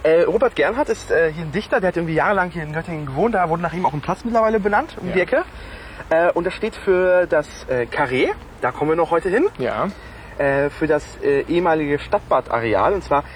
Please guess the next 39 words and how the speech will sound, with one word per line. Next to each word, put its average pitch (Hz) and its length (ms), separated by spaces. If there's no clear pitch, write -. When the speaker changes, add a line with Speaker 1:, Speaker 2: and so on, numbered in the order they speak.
Speaker 1:
gab - 180
es - 120
ein 143 100
altes 135 260
Stadtbad. 214 640
Ähm, 131 260
das 143 160
wurde 170 140
in 156 80
den 139 40
siebziger 156 280
Jahren 135 260
a-, - 220
abgerissen 208 640
und 160 80
es 156 120
wurde 170 140
ein 151 80
neues, 170 260
hässliches, 170 540
äh, 127 100
hingebaut. 123 520
Das - 120
war 170 100
so 175 200
hässlich, 196 260
dass - 120
sie 151 60
es - 80
zweitausendvier 143 540
auch - 160
abgerissen 117 440
haben. 135 320
Dann 151 160
war 160 80
es 165 100
jahrelang 170 320
ein 131 80
Parkplatz 180 600